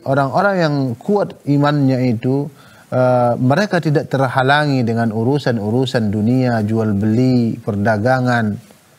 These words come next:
Tidak terhalangi dengan itu untuk tetap beribadah dan solat berjamaah kepada Allah Subhanahu wa taala di masjid.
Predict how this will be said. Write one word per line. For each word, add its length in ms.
Tidak 240
terhalangi 480
dengan 240
itu 320
untuk 320
tetap 320
beribadah 680
dan 160
solat 240
berjamaah 640
kepada 320
Allah 320
Subhanahu 880
wa 80
taala 400
di 160
masjid. 400